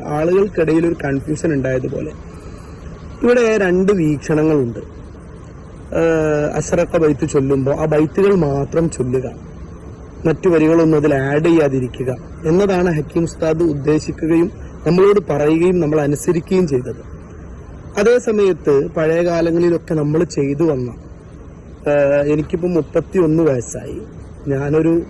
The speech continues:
പന്ത്രണ്ട് വയസ്സ് മുതൽ നമ്മുടെ നാടുകളിലൊക്കെ നടക്കുന്ന മൗലിദിന്റെ സദസ്സുകളിൽ പഴയ കാലം മുതലേ ഉസ്താദുമാരൊക്കെ അഷ്റഖ ബൈത്തിന്റെ ഇടയിലും മറ്റ് ബൈത്തുകൾക്കിടയിലും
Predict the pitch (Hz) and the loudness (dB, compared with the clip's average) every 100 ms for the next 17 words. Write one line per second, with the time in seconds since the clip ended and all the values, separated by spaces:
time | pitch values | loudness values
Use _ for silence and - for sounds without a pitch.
0 | - 143 147 175 190 196 151 135 151 131 | -4 -2 0 2 4 4 2 -2 -4 -4
1 | 135 - - - - - - - - 165 | -6 -10 -12 -16 -16 -18 -18 -12 -2 2
2 | 175 160 151 151 165 170 156 - 165 151 | 2 2 2 2 4 4 2 0 -2 0
3 | 127 - 143 143 131 135 139 147 147 - | -2 -2 0 0 2 2 0 0 -2 -4
4 | 127 - 131 127 131 - 131 151 156 151 | -8 -4 -4 -4 -6 -4 -2 0 0 0
5 | 147 147 143 135 135 139 151 - 139 139 | 0 0 -2 0 2 2 0 -2 -2 0
6 | 143 139 131 - - - - - - - | 2 0 -2 -6 -10 -12 -18 -18 -16 -16
7 | - 165 - 180 - 170 151 - 160 156 | -10 -4 0 0 2 2 2 2 2 4
8 | 135 139 139 139 135 202 262 208 175 175 | 4 4 4 0 0 -2 -4 -2 0 0
9 | - 185 185 - 160 156 160 165 | 2 4 4 2 2 4 4 2